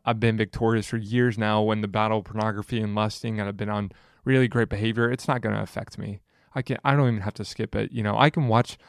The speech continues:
I can be on TikTok and dwell and see, you know, a couple of videos of soft pornography and young girls dancing and showing off their body, and,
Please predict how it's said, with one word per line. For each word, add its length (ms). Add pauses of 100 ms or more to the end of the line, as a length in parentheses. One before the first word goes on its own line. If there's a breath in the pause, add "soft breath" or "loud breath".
(180 soft breath)
I 60
can 180
be 160
on 160
TikTok 560
and 220 (540 soft breath)
dwell 560
and 200
see, 540
you 80
know, 160
a 60
couple 280
of 100
videos 400
of 300
soft 400
pornography 800
and 260
young 200
girls 260
dancing 640
and 220
showing 340
off 160
their 160
body, 400
and, 160